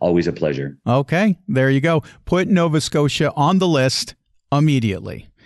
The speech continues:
Speaker 2: I've got a link to Kevin and the Culinary Adventure Company in the show notes at radio misfits dot com slash D E D one eight nine. Don't miss next week's show. We'll be in Galway, Ireland,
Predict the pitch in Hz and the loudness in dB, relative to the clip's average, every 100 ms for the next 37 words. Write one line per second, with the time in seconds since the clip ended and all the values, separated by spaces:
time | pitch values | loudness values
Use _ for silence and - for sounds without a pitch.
0 | - - - 131 135 131 123 127 120 127 | -20 -14 -4 -2 0 0 2 2 0 -2
1 | 110 139 127 135 139 139 - 120 113 110 | -2 0 0 2 2 0 2 2 4 4
2 | 107 - 127 127 117 113 113 107 113 113 | 0 -2 0 2 4 4 2 2 2 2
3 | - 117 - 117 110 120 117 113 110 101 | 2 -2 0 -2 0 2 2 2 2 2
4 | - 127 117 139 208 - - 110 104 104 | 2 2 2 2 0 -2 -2 0 2 2
5 | 101 104 - - 101 - 98 98 - 107 | 2 2 0 -4 -4 -2 -4 -4 -2 0
6 | 110 131 - - - - 127 117 113 - | 2 0 -6 -20 -12 -2 0 2 0 -4
7 | 135 156 196 156 127 123 117 _ - 107 | -6 -4 -2 0 0 0 -2 _ -2 0
8 | 107 113 - - 101 101 - - - 98 | 4 2 0 -4 -2 -2 -8 -10 -2 0
9 | 98 92 67 - - _ - - - 143 | 0 -4 -8 -16 -20 _ -20 -14 -2 0
10 | 151 143 - 135 160 - - 123 110 - | 2 0 2 2 0 -2 -2 -2 -2 0
11 | 117 110 123 123 113 127 113 107 101 123 | 0 2 2 0 0 0 2 0 0 2
12 | 127 143 143 143 135 131 - 117 135 135 | 2 4 2 2 0 -2 -4 -2 0 0
13 | 123 101 - | 0 -2 -6